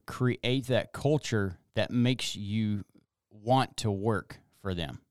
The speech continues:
What, what special things do they do for you? What special things do you do for your employees? How do you treat them? Where are you being intentional about the time that you spend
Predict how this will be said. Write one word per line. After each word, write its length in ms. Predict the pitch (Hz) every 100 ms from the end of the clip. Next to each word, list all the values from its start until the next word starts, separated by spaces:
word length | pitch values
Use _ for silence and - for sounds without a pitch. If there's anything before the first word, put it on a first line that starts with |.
| _ _ _ _ _ _ _ _ _
What, 380 | - 101 120 - 76
what 440 | 87 104 120 - _ _ _ _ _ -
special 440 | - - 151 143
things 320 | 120 135 127
do 100 | -
they 140 | 101 95
do 220 | 104 147
for 240 | - 139
you? 160 | 139 139
What 200 | 107 98
special 320 | - 113 107
things 260 | 107 104 92
do 60 |
you 120 | 92 90
do 180 | 92
for 160 | 87 92
your 260 | 90 90 -
employees? 720 | 98 90 - 131 131 131 - - - -
How 160 | - 120
do 80 | 104
you 160 | 90
treat 340 | - 139 127 -
them? 420 | 120 117 110 98 _ _ _ _ _ _ _ _ _ 104 110
Where 280 | 120 135 123
are 80 | 113
you 240 | 107 110
being 280 | 101 104 95
intentional 760 | 92 - 139 - 135 131 127 -
about 440 | 92 90 90 - - -
the 80 | 95
time 320 | - 120 123
that 140 | 117 -
you 120 | 104
spend 640 | - - 117 113 107 117